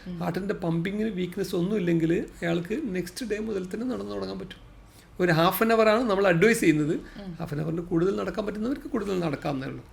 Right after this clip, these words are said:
Speaker 1: ഇതെല്ലാം കഴിഞ്ഞ് നോർമലായെന്ന് വിചാരിക്കുക.
Speaker 2: അതെ.
Speaker 1: ആ, ഹെൽത്തി ആണെന്ന് വിചാരിക്കുക.
Speaker 2: അതെ.
Speaker 1: അങ്ങനെയാണെങ്കിൽ, ആ, നമുക്ക് കുറച്ച് നാൾ കഴിഞ്ഞിട്ട്,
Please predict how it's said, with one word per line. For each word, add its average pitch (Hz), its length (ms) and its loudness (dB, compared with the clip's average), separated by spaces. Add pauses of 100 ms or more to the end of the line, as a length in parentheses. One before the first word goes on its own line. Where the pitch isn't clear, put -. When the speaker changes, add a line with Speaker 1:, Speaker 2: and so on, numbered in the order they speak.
(220)
Speaker 1:
ഇതെല്ലാം 247 360 0
കഴിഞ്ഞ് 240 300 -2
നോർമലായെന്ന് 233 500 -2
വിചാരിക്കുക. 165 400 -4
Speaker 2:
അതെ. 135 100 -2 (180)
Speaker 1:
ആ, 254 320 -4
ഹെൽത്തി 262 280 -4
ആണെന്ന് 220 220 0
വിചാരിക്കുക. 156 480 -6
Speaker 2:
അതെ. 139 120 -4 (180)
Speaker 1:
അങ്ങനെയാണെങ്കിൽ, 233 540 -2
ആ, 196 380 -8
നമുക്ക് 185 260 -8
കുറച്ച് 185 280 -6
നാൾ 180 100 -6
കഴിഞ്ഞിട്ട്, 170 480 -4